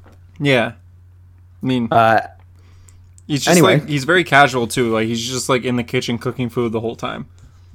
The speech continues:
Speaker 2: Yeah. Uh, anyway, uh, Batman is back on the move, and he has, like, a lantern of Joker, for those who missed the first issue.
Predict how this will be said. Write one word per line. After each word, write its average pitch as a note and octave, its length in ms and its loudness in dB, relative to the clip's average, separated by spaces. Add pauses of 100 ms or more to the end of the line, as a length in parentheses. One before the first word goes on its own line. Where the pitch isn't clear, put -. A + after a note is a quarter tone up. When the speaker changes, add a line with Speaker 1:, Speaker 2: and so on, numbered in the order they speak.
(320)
Speaker 2:
Yeah. A2+ 460 4 (760)
Uh, B2 320 4
anyway, C#3 420 6
uh, A#2 220 2
Batman B2+ 500 2
is A2 80 -4
back A2+ 320 0
on A#2 80 -2
the G#2+ 60 -4
move, D3+ 400 2
and A2 400 -4
he A2+ 380 -8
has, A#2 360 -4
like, A#2+ 140 -4
a A2 40 -6
lantern A#2 520 -2
of G2+ 100 -4
Joker, A2+ 480 0
for - 140 -10
those G2 180 -4
who G2 80 -6
missed F2+ 160 -6
the - 60 -20
first B2+ 260 0
issue. C3 400 0